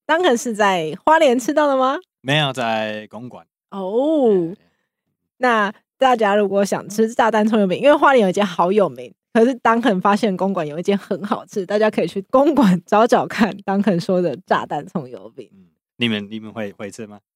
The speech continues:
Speaker 2: 你有吃过？
Speaker 1: 会，非常喜欢，
Speaker 2: Yeah, yeah.
Speaker 1: 很喜欢。
Speaker 2: 但是不可以强吃这样。
Speaker 1: 对，因为它比较多油一点。
Speaker 2: Yeah, yeah, yeah.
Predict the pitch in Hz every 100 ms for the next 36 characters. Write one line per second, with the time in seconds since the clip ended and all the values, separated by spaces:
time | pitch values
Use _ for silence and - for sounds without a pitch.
0 | _ - 98 415 262 220 277 277 247 220
1 | 202 180 190 170 160 214 208 214 165 160
2 | 147 143 131 104 107 87 _ 135 113 92
3 | 80 80 76 71 - - _ _ _ _
4 | _ 196 247 269 277 262 _ 202 208 220
5 | 214 190 147 160 190 208 208